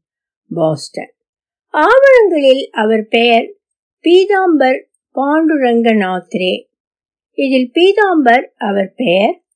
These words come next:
பாண்டுரங் என்பது தகப்பனார், நாத்ரே என்பது குலப்பெயர். குலப்பெயரை வைத்து சாதியை தெரிந்து கொள்ளலாம் எனினும்,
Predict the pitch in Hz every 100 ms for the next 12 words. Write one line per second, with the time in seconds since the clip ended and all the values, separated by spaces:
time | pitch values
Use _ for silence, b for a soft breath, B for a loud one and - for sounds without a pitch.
0 | _ _ _ 294 302 359 349 320 330 403
1 | 269 240 254 247 262 294 240 214 233 226
2 | 175 175 269 - _ - 254 247 269 330
3 | 339 320 285 349 294 220 208 247 311 247
4 | 233 233 185 170 - _ _ _ _ _
5 | _ - 381 494 508 494 415 339 294 269
6 | 277 320 - 254 247 294 311 269 233 208
7 | 240 254 240 196 180 170 165 165 160 190
8 | 294 294